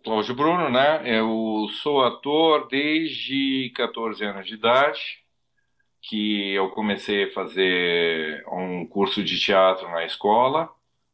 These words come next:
ah, que na época tinha, né, como fora do currículo, se quisesse fazer. Não gostei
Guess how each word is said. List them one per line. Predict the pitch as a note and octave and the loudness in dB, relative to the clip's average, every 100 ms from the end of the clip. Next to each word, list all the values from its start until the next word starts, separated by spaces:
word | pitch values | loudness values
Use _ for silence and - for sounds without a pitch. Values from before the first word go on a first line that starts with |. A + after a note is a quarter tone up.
| _ | _
ah, | - F#2 F2+ E2+ | 2 4 4 2
que | - | -2
na | F#2 | -2
época | F2 F2 E2+ - F2 | 0 0 -4 -8 -6
tinha, | - B2+ C3+ F#2+ | -4 -2 0 0
né, | F#2+ G#2+ | 2 0
como | G#2 F2+ E2+ D#2+ | -2 -6 -6 -6
fora | - G2 F#2 E2 | -2 0 0 -2
do | D#2+ | -6
currículo, | - G2+ B2 F2 E2 | -2 0 -2 -4 -12
se | - E2+ | -12 -10
quisesse | - E2 D#2+ - | -8 -6 -8 -4
fazer. | A#2 - B2 C#3 - _ _ _ _ _ _ _ _ | -4 2 2 0 -6 _ _ _ _ _ _ _ _
Não | G#2+ B2+ C#3+ | 2 4 4
gostei | B2+ A2+ C3 C3 E3+ | 2 2 2 2 0